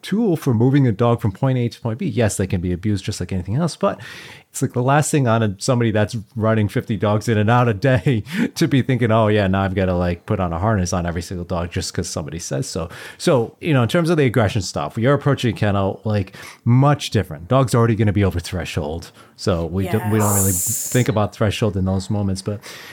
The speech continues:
Speaker 1: what are some of your kind of tried and true things that you do? You know, so counter conditioning, is there certain techniques you use to approach kennels? How do you make friends with these dogs?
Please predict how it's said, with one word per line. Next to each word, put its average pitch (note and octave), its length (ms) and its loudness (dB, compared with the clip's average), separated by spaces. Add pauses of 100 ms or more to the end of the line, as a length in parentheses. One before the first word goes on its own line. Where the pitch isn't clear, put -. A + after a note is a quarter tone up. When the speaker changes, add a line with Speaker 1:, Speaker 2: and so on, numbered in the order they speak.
(160)
Speaker 1:
what A#3 160 2
are C#4 40 4
some A3 220 0
of F#3 60 4
your C3+ 220 4
kind D3 300 2
of F#2+ 60 -2
tried A#2 260 2
and A2+ 120 2
true G2+ 320 2
things G2 260 0
that F#2 220 -2
you A2 120 4
do? F2 400 -4
You G#2 80 -6
know, E2+ 120 -6
so F2+ 120 -6
counter C#3+ 360 2
conditioning, B2 640 2
is - 120 0
there D2+ 100 -6
certain B2+ 260 -2
techniques A#2+ 480 -2
you G#2+ 80 0
use G#2 180 0
to - 100 -8
approach - 420 -6
kennels? A2 300 0
How C3+ 120 0
do E3+ 80 2
you D3+ 80 4
make A2+ 260 4
friends G#2+ 540 -2
with F#2+ 120 -4
these F2+ 200 -2
dogs? D#2+ 480 -6